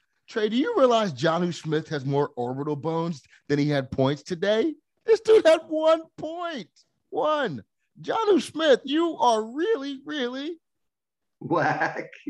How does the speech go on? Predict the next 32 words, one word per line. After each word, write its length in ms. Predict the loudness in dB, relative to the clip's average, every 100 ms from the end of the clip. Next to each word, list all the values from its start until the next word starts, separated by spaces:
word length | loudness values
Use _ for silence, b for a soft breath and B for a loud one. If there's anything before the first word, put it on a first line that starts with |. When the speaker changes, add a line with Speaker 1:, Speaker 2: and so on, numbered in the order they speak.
| -16 _ _ _ _ _ _ -20
Speaker 1:
Did 140 | -16
you 60 | -12
know 180 | -8
in 80 | -8
twenty 300 | -6 -4 -4
twenty-one, 680 | -2 -2 0 0 0 -2 -6
the 60 | -6
United 280 | -4 -4 -6
States 320 | -4 -6 -4
had 180 | -8 -4
more 200 | -4 -4
presidents 580 | -4 -4 -4 -4 -6 -4
than 140 | -6
Jonnu 320 | -2 -2 -4
Smith 260 | -4 -6 -4
had 180 | -6 -4
fantasy 340 | -6 -6 -6
points 380 | -6 -2 -4 -4
this 260 | -8 -8 -4
year? 240 | -4 -4 b b b -2
There 120 | 2
were 100 | 2
technically 540 | 0 -4 -2 -2 -2
two 340 | -4 -4 -4 -4
presidents 540 | -2 -2 -2 -6 -10 -12
this 300 | -12 -10 -10
year. 320 | -6 -6 -8 b b b b _ _ _ -4
The 100 | 0
inauguration 640 | 2 2 2 2 0 0 -4
was 100 | -4
in 140 | -6
January. 720 | -6 -8 -8 -12 -14 -18